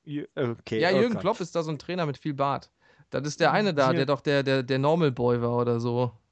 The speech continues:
Speaker 2: The Normal
Speaker 1: Ja, der
Speaker 2: Guy.
Speaker 1: Normal One,
Speaker 2: The
Speaker 1: genau,
Speaker 2: Normal
Speaker 1: ja.
Speaker 2: One.
Speaker 1: Ja.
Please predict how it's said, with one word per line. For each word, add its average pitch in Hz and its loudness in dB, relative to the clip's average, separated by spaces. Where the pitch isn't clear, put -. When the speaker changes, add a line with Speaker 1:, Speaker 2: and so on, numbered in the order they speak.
Speaker 2:
The 131 2
Normal 139 4
Speaker 1:
Ja, 135 8
der 135 2
Speaker 2:
Guy. 127 -2
Speaker 1:
Normal 139 4
One, 120 -4
Speaker 2:
The 143 -4
Speaker 1:
genau, 139 2
Speaker 2:
Normal 127 2
Speaker 1:
ja. 113 0
Speaker 2:
One. 120 -4
Speaker 1:
Ja. 131 -2